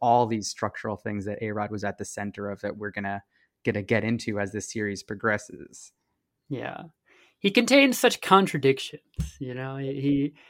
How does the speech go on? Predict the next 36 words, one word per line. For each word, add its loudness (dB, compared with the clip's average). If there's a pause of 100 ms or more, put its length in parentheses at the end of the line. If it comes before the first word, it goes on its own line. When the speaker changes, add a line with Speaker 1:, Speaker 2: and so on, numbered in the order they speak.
(120)
Speaker 1:
Yeah. 6
Speaker 2:
was 2
a 4
locker 8
room 8
cancer, 4
but -2
he 0
would 0
buy 8
new 8
suits 2
for -2
rookies -2
on -6
the -6
Yankees, -6
you -4
know? 2
And, 0
like, -2
uh, 0
there, 4
there 6
are 4
so 2
many 4
little 6
anecdotes -2
and -10
little -6
moments -8
and, -16
and -12
so 2
many -6